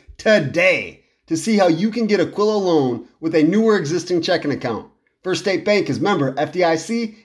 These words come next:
and equal housing lender. Saint Bede's state credentials brought to you by Mendota Ford.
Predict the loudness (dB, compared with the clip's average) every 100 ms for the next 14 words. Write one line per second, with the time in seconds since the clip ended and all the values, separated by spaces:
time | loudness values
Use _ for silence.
0 | -8 -2 -2 -2 -4 -8 -4 -2 2 4
1 | 4 0 -2 _ _ _ _ _ -10 -6
2 | 0 0 0 0 2 4 2 -2 -6 -4
3 | -4 -2 -2 0 2 2 0 0 -2 -8
4 | _ _ 2 2 2 0 4 2 2 2
5 | 2 2 2 2 4 2 -4